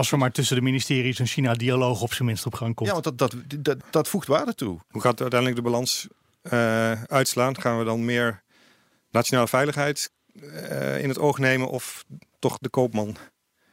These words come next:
Speaker 2: Nou ja, ik denk dat wij als natie toch wel een handelsnatie zijn.
Speaker 3: Ja.
Speaker 2: En ik denk dat we niet naïef onze ogen moeten sluiten. We moeten de risico's zien, maar tegelijkertijd moeten we de kansen ook begrijpen.
Speaker 3: Ja.
Speaker 2: En moeten we daar, eh,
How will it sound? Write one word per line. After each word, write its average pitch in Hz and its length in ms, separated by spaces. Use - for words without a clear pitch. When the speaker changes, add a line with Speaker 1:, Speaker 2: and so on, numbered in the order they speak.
Speaker 2:
Nou 78 120
ja, 78 140
ik 101 180
denk 104 220
dat 101 180
wij 95 260
als 95 200
natie 101 680
toch 107 160
wel 98 140
een 95 80
handelsnatie 101 600
zijn. 90 320
Speaker 3:
Ja. 113 140
Speaker 2:
En 104 80
ik 101 100
denk 98 180
dat 98 160
we 101 80
niet 104 240
naïef 110 360
onze 101 240
ogen 92 240
moeten 82 180
sluiten. 101 580
We 107 140
moeten 92 280
de 95 100
risico's 90 440
zien, 123 220
maar 117 100
tegelijkertijd 101 680
moeten 98 240
we 90 60
de 90 80
kansen 120 380
ook 123 160
begrijpen. 95 840
Speaker 3:
Ja. 104 140
Speaker 2:
En 107 180
moeten 107 240
we 92 60
daar, 82 300
eh, 95 260